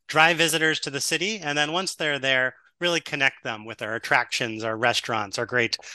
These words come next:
entertainment venues. So really, this is, uh, us providing, you know, the best information to help drive more business to our tourism stakeholders. Um, and really, yeah, that, uh, we have our grand opening, as you said, on Friday. And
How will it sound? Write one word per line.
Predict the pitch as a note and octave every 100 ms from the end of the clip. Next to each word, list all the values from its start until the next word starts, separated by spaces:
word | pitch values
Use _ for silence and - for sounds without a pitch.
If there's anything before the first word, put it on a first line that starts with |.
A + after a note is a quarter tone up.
| -
entertainment | C#3 A#2+ A#2 B2 A#2 A2
venues. | A#2 G#2+ G#2 G2 -
So | C3 B2 - - -
really, | G3+ G3+
this | E3+ D#3+
is, | E3 C#3
uh, | C#3
us | D3+ D3 -
providing, | D3 B2+ C3 C3
you | B2
know, | B2
the | A#2
best | C3+ C3 -
information | B2 C3 B2 B2+ - A#2+
to |
help | A2+ A#2+ - - -
drive | F#3+ F#3
more | D#3+ C#3+
business | B2+ B2+ E3+ A3 -
to | - C3
our | A#2+
tourism | A#2 C3 A#2+ A#2 G#2+
stakeholders. | - B2 - C#3+ F3 A3+ - - _ _ _ _
Um, | D#3 D#3 D#3 E3+
and | E3+ E3
really, | D#3+ A#3+ A#3
yeah, | G3+
that, | F#3 G3+ -
uh, | F3+ E3 D#3+
we |
have | D3+ D#3+
our | D3
grand | D#3+ E3+ E3
opening, | E3 F#3+ A#3+
as | E3
you | D3
said, | - D3
on | C#3 C3
Friday. | - C3 C3 F3+ A3
And | D3 C3